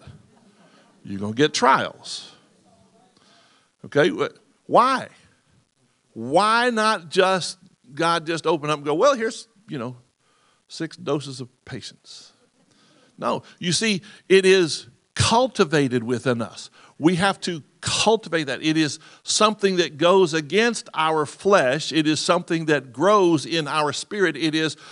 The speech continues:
the spirit man fighting against the flesh man. And when I say man, I mean man or woman. Okay? And so when that,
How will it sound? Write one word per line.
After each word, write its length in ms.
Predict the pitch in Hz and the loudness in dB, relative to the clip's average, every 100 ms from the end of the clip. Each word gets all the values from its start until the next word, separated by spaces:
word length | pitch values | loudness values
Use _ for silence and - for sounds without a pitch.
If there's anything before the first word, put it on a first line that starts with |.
| - - | -20 -4
the 100 | 143 | -2
spirit 540 | - - 220 240 202 | 0 -2 0 2 2
man 300 | 160 156 151 | 0 -4 -4
fighting 380 | - 151 160 156 | 0 0 0 -4
against 360 | 160 160 156 | -4 -4 -4
the 80 | - | -8
flesh 420 | 156 185 196 - | 0 2 2 0
man. 280 | - 131 98 90 _ _ _ _ _ _ _ _ _ | -6 -8 -8 -18 _ _ _ _ _ _ _ _ _
And 140 | - 131 | -10 -6
when 100 | 139 | -4
I 80 | 131 | -4
say 160 | 139 | -4
man, 240 | 131 120 113 | -2 -4 -4
I 60 | |
mean 200 | 113 113 | -8 -8
man 220 | 110 117 | -6 -6
or 240 | 113 113 110 | -6 -8 -8
woman. 300 | 101 92 - _ _ _ _ _ _ _ _ | -10 -14 -20 _ _ _ _ _ _ _ _
Okay? 280 | - 110 127 _ _ _ _ | -8 -6 -6 _ _ _ _
And 180 | 151 147 | 0 2
so 380 | - 202 165 - _ _ _ _ _ _ _ _ _ - | 4 6 4 0 _ _ _ _ _ _ _ _ _ -4
when 180 | 147 185 | 0 2
that, 240 | 180 165 | 2 -2